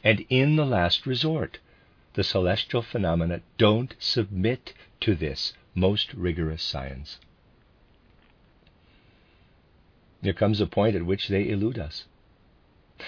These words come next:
Precisely where we're about to reach their very life, they slip away into the realm of the incommensurable. Here, then, our grasp of reality comes to an end at a certain point and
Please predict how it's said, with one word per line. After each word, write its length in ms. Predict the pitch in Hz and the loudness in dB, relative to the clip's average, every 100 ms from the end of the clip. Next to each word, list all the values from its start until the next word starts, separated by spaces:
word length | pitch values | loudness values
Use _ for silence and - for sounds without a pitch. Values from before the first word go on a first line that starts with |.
| - | -2
Precisely 680 | 131 117 135 139 - 90 82 - - - | 0 6 6 6 2 -2 -2 -4 -6 6
where 280 | 117 110 | 10 10
we're 280 | - 120 120 | 8 6 6
about 220 | 104 101 - | 6 4 4
to 80 | |
reach 420 | 90 117 143 - - | 2 2 2 -2 -6
their 540 | 92 101 113 131 135 98 | -2 2 2 2 -2 -4
very 400 | 90 113 156 156 | 0 2 2 4
life, 540 | 104 67 - - - _ _ _ _ - | 4 2 -2 -14 -20 _ _ _ _ -8
they 140 | 80 71 | -6 -2
slip 480 | - - 117 117 | -2 -2 -2 -2
away 440 | 113 107 104 104 101 | 0 0 0 0 0
into 200 | 82 80 | -4 -6
the 140 | 76 | -4
realm 400 | 73 85 95 98 | -2 -2 0 -2
of 140 | 78 69 | -4 -8
the 160 | - | -6
incommensurable. 960 | 87 92 - 92 80 76 73 67 71 73 _ _ _ _ _ _ _ _ _ _ _ _ _ _ _ _ - | -4 -4 -4 -6 -4 -6 -8 -10 -10 -12 _ _ _ _ _ _ _ _ _ _ _ _ _ _ _ _ 0
Here, 200 | 107 104 | 2 4
then, 200 | 87 78 | 2 2
our 200 | 78 73 - - - _ _ 113 | -2 -4 -12 -20 -20 _ _ 2
grasp 440 | 101 98 95 - | 6 6 4 -2
of 120 | 85 | -2
reality 480 | 85 87 95 95 90 | 0 2 2 2 -2
comes 280 | - 92 90 | -2 -2 0
to 140 | 117 117 | 0 2
an 100 | 117 | 2
end 260 | 95 80 | 2 0
at 80 | 82 | -2
a 40 | |
certain 340 | 90 98 98 101 | -2 -2 -4 -4
point 360 | 127 98 78 | 0 0 0
and 140 | 85 | -4